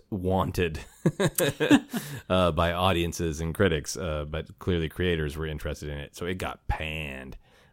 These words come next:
Speaker 1: Um, but it's, it's the story, this is, will be amazing that I like it, of a, of a frustrated writer, uh, trying to work through with his, uh, his lady friend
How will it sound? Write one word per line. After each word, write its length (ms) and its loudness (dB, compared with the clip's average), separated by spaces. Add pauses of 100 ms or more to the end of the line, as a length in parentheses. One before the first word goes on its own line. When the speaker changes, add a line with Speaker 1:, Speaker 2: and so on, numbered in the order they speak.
Speaker 1:
Um, 500 -2 (920)
but 260 6
it's, 340 -2 (320)
it's 220 -2
the 140 -2
story, 500 4 (200)
this 420 -2
is, 120 -2
will 140 2
be 140 0
amazing 640 0
that 140 -4
I 80 -2
like 240 -2
it, 80 -6
of 120 -8
a, 40 -4
of 400 -6
a 80 -2
frustrated 600 -2
writer, 400 -2 (640)
uh, 280 -6
trying 300 -2
to 280 -6
work 280 -6
through 300 -2
with 200 -6
his, 260 -6
uh, 260 -8
his 260 -4
lady 240 -2
friend 460 -2